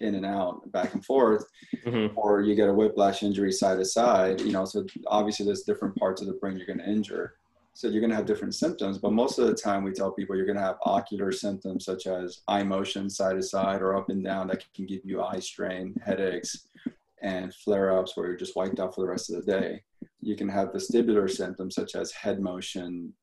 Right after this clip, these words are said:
Speaker 1: back and forth, up and down, getting dressed in the morning, you know, bending down to put your socks on, little things like that. That gives you dizziness. And if you keep doing that, you get the headaches. And if you keep pushing through, meaning you keep getting dressed,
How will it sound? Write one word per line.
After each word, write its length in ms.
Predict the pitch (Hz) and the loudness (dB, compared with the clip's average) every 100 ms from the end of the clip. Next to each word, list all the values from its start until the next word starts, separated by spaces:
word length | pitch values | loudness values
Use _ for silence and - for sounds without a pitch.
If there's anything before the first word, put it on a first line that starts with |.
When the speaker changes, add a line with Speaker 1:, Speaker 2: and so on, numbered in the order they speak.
| - 95 | -6 0
Speaker 1:
back 220 | 90 92 | 0 0
and 120 | 95 | -6
forth, 320 | 101 92 87 - | -2 -2 -2 -4
up 180 | 92 | -4
and 160 | 95 90 | -4 -4
down, 240 | 90 92 | -4 -2
getting 280 | 95 101 101 | 0 0 -2
dressed 460 | 95 104 107 104 101 | 0 2 4 2 -2
in 80 | 95 | -2
the 80 | |
morning, 600 | 95 90 90 90 90 95 | -2 -4 -4 -4 -4 -4
you 80 | 92 | -6
know, 200 | 90 90 - | -6 -6 0
bending 360 | 101 104 104 | 2 4 2
down 160 | 98 98 | 2 0
to 100 | - | 0
put 140 | 104 | -6
your 80 | 98 | -4
socks 460 | - 104 101 101 - | 2 6 6 4 0
on, 240 | 87 95 | -2 2
little 220 | 117 127 | 2 2
things 240 | 123 113 101 | 2 0 0
like 180 | 95 - | -4 -2
that. 360 | 104 143 - - _ _ _ _ _ 104 | -2 0 -2 -6 _ _ _ _ _ 4
That 200 | 104 104 | 4 6
gives 200 | 104 98 | 2 2
you 120 | 95 | 0
dizziness. 560 | 98 92 92 90 90 | 2 2 0 -4 -6
And 100 | 92 90 | -6 -6
if 120 | - | -8
you 80 | 104 | -12
keep 340 | - 170 196 | -2 0 0
doing 320 | - 85 82 82 | 0 0 0 -2
that, 180 | 80 | -2
you 120 | 92 95 | -4 -2
get 160 | 95 | -2
the 60 | - | -2
headaches. 440 | - 90 95 92 | -6 -2 -2 -2
And 80 | 95 | -4
if 120 | 95 | -4
you 80 | 95 | -10
keep 400 | - - 160 - | -4 2 2 2
pushing 380 | 117 95 92 87 | 0 0 0 -6
through, 240 | - 92 | 0 0
meaning 320 | 92 92 90 - | 0 -6 -8 -12
you 160 | - 104 | -8 -8
keep 240 | - - - | -2 -2 2
getting 220 | 92 90 | 0 0
dressed, 460 | 85 82 98 - | -4 -4 -4 -12